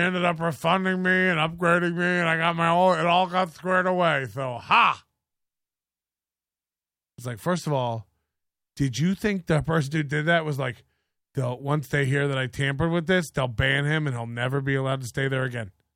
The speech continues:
<laughs> Of course, everyone knew you would get it fixed, but it took up ten minutes of your day. That's the point. That's the point of a troll. Oh, I never really thought about it like that.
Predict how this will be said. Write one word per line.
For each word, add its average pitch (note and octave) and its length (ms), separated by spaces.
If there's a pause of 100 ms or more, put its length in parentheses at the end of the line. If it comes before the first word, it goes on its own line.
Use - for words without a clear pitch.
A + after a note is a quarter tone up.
(800)
<laughs> - 460 (1080)
Of G3 120
course, G3+ 240
everyone G3 420
knew F#3 80
you F#3 160
would D#3+ 140
get E3 160
it B2+ 100
fixed, F3 560 (720)
but D#3 140
it D#3+ 160
took F3 160
up E3+ 160
ten E3 240
minutes D3 280
of C#3+ 60
your C3+ 100
day. B2 460 (2750)
That's D3 260
the D#3 120
point. B2 380 (260)
That's C#3+ 260
the E3+ 60
point C#3+ 240
of B2 80
a B2 40
troll. A2 360 (1000)
Oh, A2 220
I G2+ 60
never G2+ 160
really G#2+ 240
thought A2 240
about G2+ 180
it G2+ 40
like G2+ 200
that. A2 100